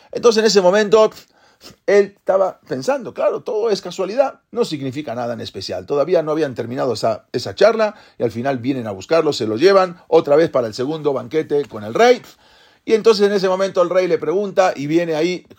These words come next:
igual, igual que Amalek. Amalek también dice, "Asher karejaba derech",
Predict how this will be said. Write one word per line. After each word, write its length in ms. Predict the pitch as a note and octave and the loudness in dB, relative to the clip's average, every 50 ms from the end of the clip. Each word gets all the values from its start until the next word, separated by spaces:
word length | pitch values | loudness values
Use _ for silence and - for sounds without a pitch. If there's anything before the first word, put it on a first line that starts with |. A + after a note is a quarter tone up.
| - | -20
igual, 260 | - A2+ B2+ C#3+ G#2+ | -14 -6 -4 -4 -4
igual 240 | C#3 C#3+ D#3+ A3 A#3+ | -4 0 2 2 2
que 120 | - A#3 G#3+ | 2 0 0
Amalek. 400 | G3+ G#3 A#3+ B3+ F#3 D3 - _ | 0 2 2 2 2 2 -2 _
Amalek 320 | - B2 B2 B2+ F3+ F3+ | -12 -8 -6 -6 -6 -4
también 240 | - F3 F3+ F#3+ F#3+ | -6 -6 -8 -6 -10
dice, 420 | G3+ G3+ F#3+ A3 A3 A#3 - - _ _ - | -10 -8 -2 -2 -2 -2 -2 -6 _ _ -8
"Asher 420 | - C3+ B2 - E3+ D#3+ C#3+ - _ _ | -8 -8 -4 -2 -2 -4 -4 -6 _ _
karejaba 680 | - E3 D3+ D#3 D3 D3 C#3+ - E3+ F#3+ A3 G#3 F#3+ | -2 0 0 0 0 -2 -4 -4 -6 -4 -4 -4 -6
derech", 440 | E3+ E3 G#3+ B3 A#3+ G3 B2 F#2+ - | -6 -6 -6 -6 -6 -6 -6 -10 -14